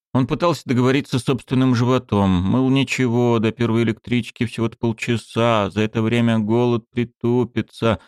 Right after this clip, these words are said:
а там до столовки и обеда рукой подать.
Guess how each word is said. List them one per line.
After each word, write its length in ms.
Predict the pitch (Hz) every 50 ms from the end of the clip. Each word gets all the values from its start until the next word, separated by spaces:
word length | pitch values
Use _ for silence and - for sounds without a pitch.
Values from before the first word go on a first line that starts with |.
| _ _ _ -
а 60 | 110 107
там 280 | - 131 127 123 120
до 120 | 110 117 113
столовки 840 | - - - 113 113 113 117 123 135 139 147 139 131 - _ -
и 100 | 131 131
обеда 600 | 127 120 120 113 110 113 120 123 123 117 117 117
рукой 540 | 110 113 107 - - 117 120 120 123 120 117
подать. 840 | - - 101 98 87 82 85 85 76 73 - _ _ - - - -